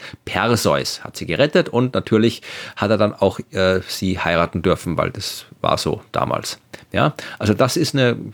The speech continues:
eine, eine von vielen, vielen Geschichten in der Mythologie, aber aus irgendeinem Grund ist das komplette Personal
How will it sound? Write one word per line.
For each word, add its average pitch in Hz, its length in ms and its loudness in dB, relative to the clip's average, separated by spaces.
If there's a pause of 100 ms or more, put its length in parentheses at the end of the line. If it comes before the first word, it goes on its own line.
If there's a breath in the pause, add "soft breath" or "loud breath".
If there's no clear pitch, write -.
(320)
eine, 120 360 0
eine 147 220 2
von 107 160 0
vielen, 175 440 0
vielen 156 320 -2
Geschichten 156 400 -4
in 143 60 -4
der 127 100 -2
Mythologie, 135 580 -2
aber 147 240 4
aus - 220 -2
irgendeinem 170 480 2
Grund 139 400 0 (360 loud breath)
ist - 200 2
das - 160 0
komplette 139 560 -2
Personal 127 720 0